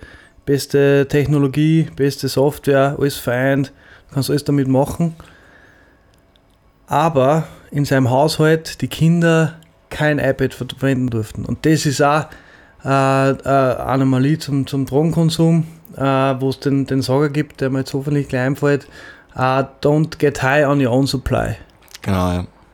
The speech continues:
Speaker 1: Und das ist, und das sagt so viel aus.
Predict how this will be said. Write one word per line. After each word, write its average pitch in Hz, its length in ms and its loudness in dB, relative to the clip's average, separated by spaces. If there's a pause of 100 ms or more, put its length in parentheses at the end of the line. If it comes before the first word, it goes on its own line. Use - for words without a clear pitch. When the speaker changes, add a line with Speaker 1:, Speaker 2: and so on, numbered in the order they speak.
(800)
Speaker 1:
Und 135 220 0
das 165 140 6
ist, - 600 0
und 151 220 2
das 185 180 4
sagt 170 220 0
so 202 200 4
viel 202 140 2
aus. 180 480 2